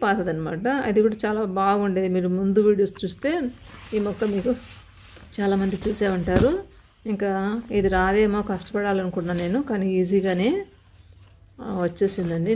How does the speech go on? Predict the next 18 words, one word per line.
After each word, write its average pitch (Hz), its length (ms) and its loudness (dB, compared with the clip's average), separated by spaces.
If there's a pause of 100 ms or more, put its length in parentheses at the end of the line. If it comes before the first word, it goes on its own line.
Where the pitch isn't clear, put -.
నైఫ్తో 185 360 -2
అలా 170 200 -2
కట్ 165 220 -4
చేసి 170 220 -2 (180)
సైడ్కు 185 400 0
ఉండేటువంటి 175 420 -2 (100)
రూట్స్ 185 260 0
అన్నీ 175 260 -2
కూడా 196 140 0 (920)
అలా 180 200 -2 (1400)
నైఫ్తో 196 360 -2
అనేప్పటికీ 180 540 -2 (800)
వచ్చేసింది. 180 600 -2 (960)
ఇదిగోండి 190 420 -6 (1000)
ముందు 180 260 -2 (100)
నాటిన 175 300 -4 (680)
మొద్దు 180 260 -2
అనమాట 180 300 -6